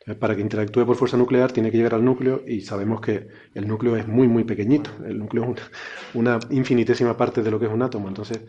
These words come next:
por eso prácticamente no interactúan con la materia. Esos serían los wimps. Hubo, eh, bueno, hay otra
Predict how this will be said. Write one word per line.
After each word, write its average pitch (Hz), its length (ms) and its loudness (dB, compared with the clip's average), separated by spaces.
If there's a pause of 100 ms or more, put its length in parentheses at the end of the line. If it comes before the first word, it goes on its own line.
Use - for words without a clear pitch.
(600)
por 117 140 0
eso 131 200 4
prácticamente 139 560 2
no 135 80 4
interactúan 123 460 0
con 113 100 0
la 110 60 0
materia. 107 360 -2
Esos 110 120 -6
serían 160 200 2
los 135 120 4
wimps. 107 420 -4 (1400)
Hubo, 165 480 2
eh, 120 640 6
bueno, 123 220 2
hay 147 340 2
otra 110 800 -6